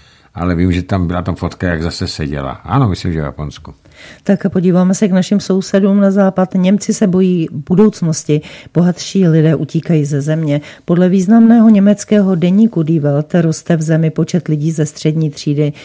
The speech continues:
Speaker 2: kteří uvažují o emigraci z Německa. Důvodem jsou hlavně obavy z budoucnosti. Kromě dopadů vládní imigrační politiky na celý sociální a zejména důchodový systém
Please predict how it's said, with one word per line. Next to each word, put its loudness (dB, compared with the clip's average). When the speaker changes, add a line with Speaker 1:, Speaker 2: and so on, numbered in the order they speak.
Speaker 2:
kteří 2
uvažují 2
o -6
emigraci 0
z -6
Německa. -2
Důvodem 4
jsou 4
hlavně 4
obavy 2
z 0
budoucnosti. -2
Kromě 2
dopadů 4
vládní 6
imigrační 4
politiky 0
na 0
celý -2
sociální -2
a 0
zejména 0
důchodový 0
systém -2